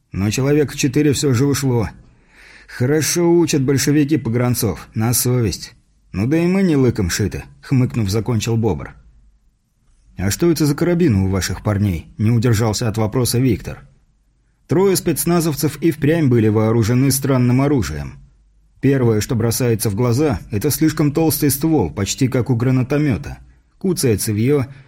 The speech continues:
и отсутствие верхней планки. В остальном оружие походит на горку. "Б К, бесшумный карабин", начал пояснять бобр. "Интегрированный глушитель,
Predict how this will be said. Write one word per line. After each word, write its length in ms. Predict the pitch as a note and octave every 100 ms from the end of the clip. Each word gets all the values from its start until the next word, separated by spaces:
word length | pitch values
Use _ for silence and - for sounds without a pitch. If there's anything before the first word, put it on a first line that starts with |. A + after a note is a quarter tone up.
| _
и 100 | F#2+
отсутствие 580 | A#2 A#2 D3 - D#3 D#3
верхней 360 | C3+ A#2 -
планки. 520 | C#3 D#3+ C#3 D2 C2+ - - _ _ _ -
В 100 | G2+
остальном 480 | - C3 C3+ E3+
оружие 380 | G#2+ B2+ B2+ D3
походит 500 | C#3 C3 G2+ F2+ G2+
на 100 | B2+
горку. 440 | C#3 E3 - C#2+ C2 - _ _ _ _ _ _ _ _ _ _ _
"Б 180 | F2+ B2+
К, 380 | C#3 D3+ G2+ C2 - - -
бесшумный 600 | F#2+ C#3 - F3+ C3 G#2+
карабин", 480 | C3 C#3+ A2 C#2+ C2+ - -
начал 320 | B2+ A#2 G#2+
пояснять 480 | A2+ A2 G2 A2 F#2+
бобр. 380 | G#2 D#2+ C#2 - _ _ -
"Интегрированный 840 | F#2 A#2+ E3 E3+ F3+ D#3+ A#2+ A2+
глушитель, 640 | G#2 G#2+ F#2+ D3+ C#3 A#2+ F2